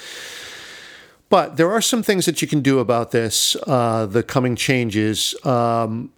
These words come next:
and it's not a bad idea to get in, into these practices now, right? So the first thing that I would say is when you're using Facebook, uh, whether you're a business or personally, right, put on your Facebook glasses.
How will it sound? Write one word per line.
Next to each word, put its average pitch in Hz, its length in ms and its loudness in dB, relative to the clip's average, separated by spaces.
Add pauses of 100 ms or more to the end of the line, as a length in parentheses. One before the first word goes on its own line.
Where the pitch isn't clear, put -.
and 139 460 0
it's 151 340 0
not 170 160 2
a 170 40 0
bad 156 200 2
idea 127 260 2
to 120 80 0
get 113 160 0
in, 117 260 -4
into 131 300 -2
these 123 160 0
practices 131 800 -2
now, 135 420 -4
right? 139 220 2
So 123 300 0
the 135 140 -4
first - 400 -2
thing 113 380 -2
that 127 100 -2
I 120 40 2
would 117 120 -2
say 113 280 -2
is 120 160 -2
when 131 120 0
you're 160 140 0
using 156 240 -2
Facebook, 113 580 -2 (280)
uh, 131 220 -4
whether 127 220 -2
you're 117 140 0
a 107 40 -2
business 113 400 -2
or 123 140 0
personally, 110 440 -4
right, 117 240 -2 (680)
put 123 160 -2
on 165 100 0
your 190 120 -2
Facebook 202 400 -2
glasses. - 640 -8